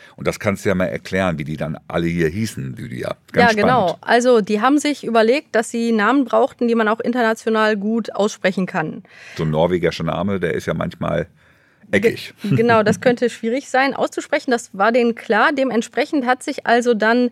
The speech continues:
Speaker 2: der Jørn Stubberud, und ich bin sicher, dass ich den Namen hier auch nicht
Speaker 1: Genau,
Speaker 2: korrekt
Speaker 1: also entschuldigt
Speaker 2: ausspreche.
Speaker 1: uns, wir geben unser
Speaker 2: Sorry.
Speaker 1: Bestes.
Speaker 2: Genau, der Jørn hat sich also dann Necro Butcher genannt.
Speaker 1: Genau, der Bassist, ne? Necro Butcher, merkt euch den.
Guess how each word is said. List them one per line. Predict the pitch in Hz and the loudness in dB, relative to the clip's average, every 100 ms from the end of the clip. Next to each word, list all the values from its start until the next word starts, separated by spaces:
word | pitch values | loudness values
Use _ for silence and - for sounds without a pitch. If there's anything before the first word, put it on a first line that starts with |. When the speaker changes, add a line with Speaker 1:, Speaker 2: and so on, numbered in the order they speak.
| - - - | -4 -18 -2
Speaker 2:
der | 208 208 208 208 | 2 2 2 0
Jørn | 196 220 247 320 320 | 2 4 6 4 0
Stubberud, | 294 - - 262 320 311 330 392 - - - | -2 -10 -6 0 2 2 0 -2 -6 -16 -4
und | 214 220 | -2 -2
ich | 226 | -6
bin | - 214 208 202 196 | -4 -2 -2 -4 -4
sicher, | 202 240 | -2 0
dass | 214 208 | -2 -4
ich | - | -6
den | 208 | -4
Namen | 196 214 | -2 0
hier | 214 | 0
auch | 208 - | -2 0
nicht | 202 | 2
Speaker 1:
Genau, | - | 4
Speaker 2:
korrekt | 233 - | 2 2
Speaker 1:
also | - | 2
entschuldigt | - - 92 104 | 0 2 2 4
Speaker 2:
ausspreche. | 135 | 0
Speaker 1:
uns, | 98 - | -2 -2
wir | 78 | 0
geben | 78 | 0
unser | 78 76 | 0 -2
Speaker 2:
Sorry. | 65 - | -2 -2
Speaker 1:
Bestes. | 233 170 - - - - | 0 -2 -4 -16 -20 -2
Speaker 2:
Genau, | 254 247 190 | 2 4 4
der | 190 220 262 262 - | 4 4 4 4 2
Jørn | 202 233 330 330 - | 2 4 4 2 -4
hat | - 269 | -6 -4
sich | - 269 | -2 0
also | 240 | 2
dann | 233 240 247 - - - | 4 4 4 0 -10 0
Necro | 226 262 - 233 | 0 0 2 2
Butcher | 170 175 185 - 160 | 2 0 0 -2 -4
genannt. | 170 165 170 | -2 -2 0
Speaker 1:
Genau, | - - | 2 0
der | - | -2
Bassist, | - - - - - - | -2 -4 -4 -4 -6 -8
ne? | 76 107 | -4 -2
Necro | 73 90 | -2 -2
Butcher, | 85 104 - | -2 -2 -2
merkt | 82 82 - | -4 -2 -4
euch | 107 | -4
den. | 120 135 214 | -2 -2 -4